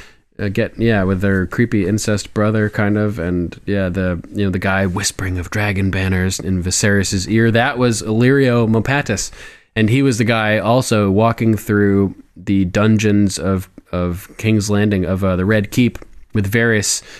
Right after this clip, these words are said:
talking about, "If one hand can die, so can the other."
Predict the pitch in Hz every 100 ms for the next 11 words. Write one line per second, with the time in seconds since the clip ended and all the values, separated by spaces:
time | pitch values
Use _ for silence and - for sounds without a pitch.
0 | - _ - 135 127 117 107 104 107 -
1 | 101 113 98 101 98 - 92 90 95 90
2 | - 104 104 87 85 92 92